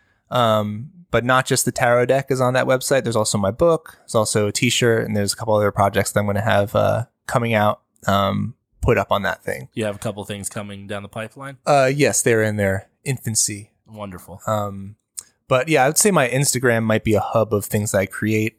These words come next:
Speaker 1: I respond to anyone who direct messages me.
Speaker 2: Yeah.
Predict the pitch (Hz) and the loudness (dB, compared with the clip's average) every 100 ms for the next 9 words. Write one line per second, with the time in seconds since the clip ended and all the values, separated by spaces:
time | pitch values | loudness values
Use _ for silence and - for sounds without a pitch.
0 | - 95 98 98 _ 117 107 - 107 104 | -2 0 -2 -6 _ -4 -2 2 0 0
1 | 101 - - _ _ - 104 101 101 107 | -2 -6 -14 _ _ 0 2 2 0 0
2 | 98 98 - 104 98 104 98 - 95 95 | -2 -4 -2 0 2 2 0 0 -2 0
3 | - 95 98 - 107 | 2 0 -2 -6 -10